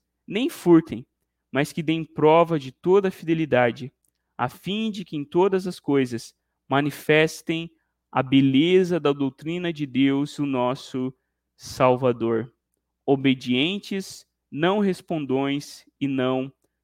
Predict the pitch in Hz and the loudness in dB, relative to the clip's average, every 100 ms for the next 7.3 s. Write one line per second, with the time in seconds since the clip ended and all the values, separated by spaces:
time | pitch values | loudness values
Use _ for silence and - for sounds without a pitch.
0 | _ - - 147 151 - 104 120 _ _ | _ -20 -2 2 2 0 -12 -14 _ _
1 | _ _ _ _ - 170 208 226 190 - | _ _ _ _ -2 2 2 2 -2 2
2 | 160 135 135 - 110 135 _ _ _ _ | 4 4 2 0 -10 -12 _ _ _ _
3 | 135 135 135 - 147 151 156 156 143 143 | -8 -6 -8 -2 2 2 0 -4 -6 -4
4 | 135 143 147 - 160 139 135 127 143 - | -2 -2 -4 -6 -4 -2 -2 -2 -4 -8
5 | 107 - - _ _ 156 175 214 220 202 | -14 -16 -20 _ _ -4 0 0 2 2
6 | 135 143 160 156 - 151 - 151 127 123 | 4 4 4 -2 -8 -10 -8 -6 -2 0
7 | 123 - - | -2 -8 -18